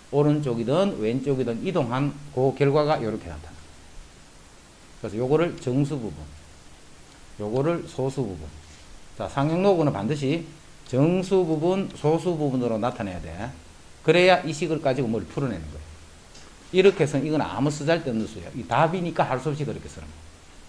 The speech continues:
알겠지? 그래서 상용 로그 값이 만약에 이렇게 나와 있어.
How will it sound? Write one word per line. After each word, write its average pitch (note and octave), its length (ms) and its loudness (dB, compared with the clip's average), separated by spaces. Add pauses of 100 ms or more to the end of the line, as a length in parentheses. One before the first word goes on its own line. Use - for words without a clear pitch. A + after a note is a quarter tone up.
(580)
알겠지? A#2+ 600 -4
그래서 G#2+ 200 -4 (360)
상용 F#3 440 4
로그 F#3 320 6
값이 D#3 300 2
만약에 C#3+ 320 2
이렇게 F3+ 260 4
나와 F2+ 200 -2
있어. - 220 -12